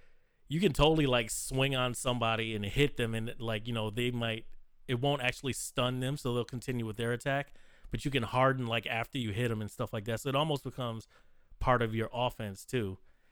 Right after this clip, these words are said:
And I like that a lot. Like, and it actually was, like, super interesting just roaming around and, like, the enemies are, like, some of 'em seem kinda basic, like, the, just kinda sort of the, the grunts of 'em, the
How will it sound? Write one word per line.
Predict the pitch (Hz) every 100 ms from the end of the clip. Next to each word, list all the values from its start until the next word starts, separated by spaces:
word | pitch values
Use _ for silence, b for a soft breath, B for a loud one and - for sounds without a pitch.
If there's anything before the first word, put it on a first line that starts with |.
| -
And | 117
I |
like | 147 131 120
that | 131
a | 113
lot. | 107 117 104 -
Like, | 110 107
and | 127
it | 139
actually | 143 -
was, | 120 113
like, | 113 107 - b b b b b b b - - - -
super | - - 175 151
interesting | 135 127 120 127 - 110
just | 107 107
roaming | 110 120 120
around | 117 117 117 117 117
and, | 110
like, | 107 104 - - - - - - - - - - -
the | 156
enemies | 190 214 185
are, | 175 160
like, | 151 147 135
some | - 170
of | 185
'em | 185
seem | 180 190 180
kinda | 175 170
basic, | 143 135 175 - 208 -
like, | 120 107
the, | 123 117 117 -
just | 131 -
kinda | 151 131
sort | 117 135
of | 123
the, | 113 110 107 104 104
the | 110
grunts | 104 110 120 135 - -
of | 165
'em, | 175 143
the | 127 120 107